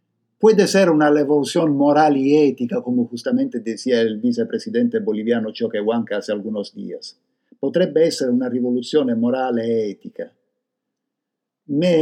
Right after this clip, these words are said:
po-, probabilmente ce ne sarà pas suffisant. Non sarà sufficiente e ci vorrà qualcosa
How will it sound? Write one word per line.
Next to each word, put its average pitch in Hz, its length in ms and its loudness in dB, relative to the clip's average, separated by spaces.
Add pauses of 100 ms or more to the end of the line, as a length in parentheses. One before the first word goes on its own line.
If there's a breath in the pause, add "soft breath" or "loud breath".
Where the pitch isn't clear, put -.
(840)
po-, 156 320 -2
probabilmente 147 680 0
ce 127 80 -8
ne 117 80 -4
sarà 117 220 -10
pas 120 180 -8
suffisant. - 460 -20 (720)
Non 127 160 -6
sarà 127 260 -4
sufficiente 104 840 -10
e 131 120 -4
ci 147 160 -4
vorrà 135 460 -4
qualcosa 117 720 -10